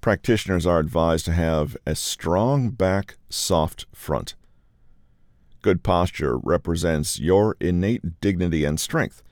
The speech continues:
and dissolving with the breath represents vulnerability, softness, and compassion.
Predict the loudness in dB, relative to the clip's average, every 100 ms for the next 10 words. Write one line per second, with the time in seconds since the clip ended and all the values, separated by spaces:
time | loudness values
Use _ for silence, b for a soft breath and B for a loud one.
0 | b b b b 0 4 4 4 2 2
1 | 2 0 2 2 2 0 -2 -2 0 0
2 | 0 -2 -2 -2 -2 -2 -2 -4 -4 -2
3 | -2 -4 -2 0 0 0 -2 -8 _ -20
4 | _ _ -12 -4 0 0 -2 -4 -4 -4
5 | -8 -6 -4 -2 -2 -2 -4 -6 -6 -8